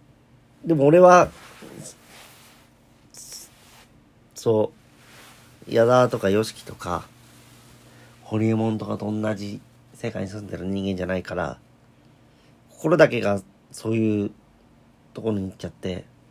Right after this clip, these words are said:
本当周りとずれちゃったっていう。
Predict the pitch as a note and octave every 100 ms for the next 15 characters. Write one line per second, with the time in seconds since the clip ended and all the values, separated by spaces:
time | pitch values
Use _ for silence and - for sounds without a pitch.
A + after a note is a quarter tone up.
0 | _ _ _ _ _ _ - - - -
1 | - - C#3+ D3 D3+ C#3 D3 D3 A#2+ A#2+
2 | C#3 - F#2 - E2+ - - F2+